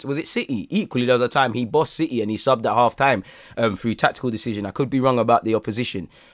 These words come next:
The point is, Billy Gilmour's got a talent. He's played in the Euros now. It's about showing it every week now and then returning in the twenty twenty-two twenty-three season, a much better, stronger player, ready to shake things up. I don't know what Chelsea's midfield tr-, um, trio double's gonna be.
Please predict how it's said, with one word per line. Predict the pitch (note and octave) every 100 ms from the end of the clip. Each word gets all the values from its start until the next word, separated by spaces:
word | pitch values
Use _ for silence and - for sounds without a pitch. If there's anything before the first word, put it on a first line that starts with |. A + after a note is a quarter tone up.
| -
The | A2
point | D3+ D3+ B2+
is, | C3 G#2
Billy | - C#3 C3
Gilmour's | C#3+ C#3 B2
got | -
a | -
talent. | - D3+ D#3+ F#3 _ _ -
He's | G2
played | - D3 C3
in |
the | B2 B2+ C#3
Euros | D3 C#3 B2
now. | C#3 D#3 - - _
It's | A#2 -
about | A2 C#3 C3+
showing | - C#3 C3+ B2+
it | A#2+
every | B2+ A2 A#2
week | C3 B2+ -
now | G#2
and | G2
then | G2+
returning | G2 G#2+ D3 C#3+ B2 A#2+
in | A2
the | G#2+
twenty | - C3+ A#2+
twenty-two | - A#2 G#2 C3+ B2
twenty-three | B2 A2+ - E3 G3
season, | - B2+ G#2+ A#2 - _ _ _
a | G2+
much | G2+ B2 -
better, | A#2+ F#2
stronger | - B2 A2
player, | G2 C#3 A2+
ready | A#2+ B2
to | - A#2 G#2 - _
shake | - C#3 B2
things | - B2 A2+
up. | B2
I | A#2
don't | B2 A#2
know | C#3
what | C#3 B2+ -
Chelsea's | - C3 A#2+ A2
midfield | G#2+ G#2 - A#2 G#2+ -
tr-, | - - _ _ -
um, | G#2+ G2 F2+ - _
trio | - C#3 B2 A2
double's | F#2+ A2+ G#2 F#2+
gonna | G2+ G2
be. | E2+ F#2